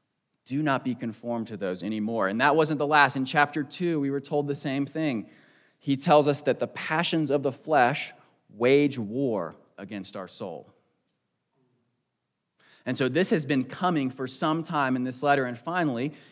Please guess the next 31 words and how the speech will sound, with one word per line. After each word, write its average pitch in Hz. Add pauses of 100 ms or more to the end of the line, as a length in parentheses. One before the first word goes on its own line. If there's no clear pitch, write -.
(100)
in 131
chapter 160
four, 147
we 127
receive 131
a 120
full 165
list 143
of 123
these 135
sins, 131
sins 156
that 131 (160)
he's 143
been 143
commanding 147
them 135
to 131
put 139
off 127
and 131
that 117
hold 156 (340)
a 123
special 143
type -
of 107
power, 69 (1300)
a 101
special 139
danger 123